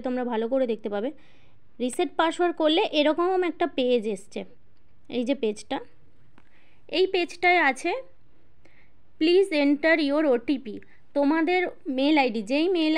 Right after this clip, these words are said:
আইডিটা ডেটা মাইমের মেল আইডি, সেই মেল আইডিতে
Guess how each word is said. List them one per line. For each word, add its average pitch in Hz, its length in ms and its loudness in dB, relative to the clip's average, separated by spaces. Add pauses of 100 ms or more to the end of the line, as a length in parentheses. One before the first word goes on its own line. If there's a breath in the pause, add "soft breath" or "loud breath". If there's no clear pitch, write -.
আইডিটা 320 340 2 (500 soft breath)
ডেটা 240 280 6
মাইমের 330 380 4
মেল 320 220 4
আইডি, 320 200 0 (880)
সেই 330 180 2 (120)
মেল 285 180 4 (100)
আইডিতে 262 360 0